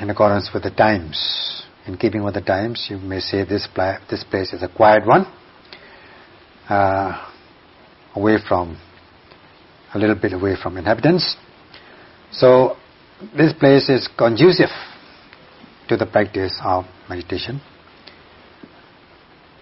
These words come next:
So the yogis have come here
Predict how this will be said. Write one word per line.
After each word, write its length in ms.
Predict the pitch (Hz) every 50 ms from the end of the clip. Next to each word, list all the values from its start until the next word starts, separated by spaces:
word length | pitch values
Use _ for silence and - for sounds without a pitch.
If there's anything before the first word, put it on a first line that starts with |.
| _ _ _ _ _ _ _ _ _ - -
So 440 | - 120 120 117 117 117 117 117 117
the 280 | 107 110 113 113 110 110
yogis 340 | 110 117 110 110 113 104 -
have 140 | 110 104 -
come 180 | - 110 113 107
here 260 | 107 110 110 127 143